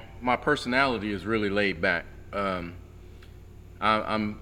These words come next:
very cool, calm, collected. I don't, I don't like to ruffle, you know, feathers if I don't need to. I just like to just enjoy myself. When it comes to things I need, I, I think first and foremost,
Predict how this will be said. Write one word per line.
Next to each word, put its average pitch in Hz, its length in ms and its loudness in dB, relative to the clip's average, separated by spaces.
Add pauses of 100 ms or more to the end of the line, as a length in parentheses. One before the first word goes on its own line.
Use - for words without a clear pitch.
(140)
very 120 320 6
cool, 123 320 -2
calm, 110 540 -2
collected. 107 580 -2
I 98 140 2
don't, 98 260 -4 (320)
I 101 80 0
don't 104 200 0
like 107 200 2
to 107 80 0
ruffle, 104 540 2 (440)
you 110 120 -2
know, 98 160 -2
feathers 113 420 4
if 110 140 -4
I 113 80 2
don't 101 140 -2
need 117 200 2
to. 127 260 0 (560)
I 127 120 0
just 131 180 -4
like 120 180 2
to 110 60 -4
just 110 220 -4
enjoy 117 300 2
myself. 90 400 -4 (440)
When 131 160 0
it 151 80 -2
comes 147 260 2
to 123 120 0
things 131 320 0
I 113 120 6
need, 107 480 0
I, 101 240 -2
I 107 40 -6
think 143 360 -4
first 131 300 2
and 113 100 -4
foremost, 104 680 0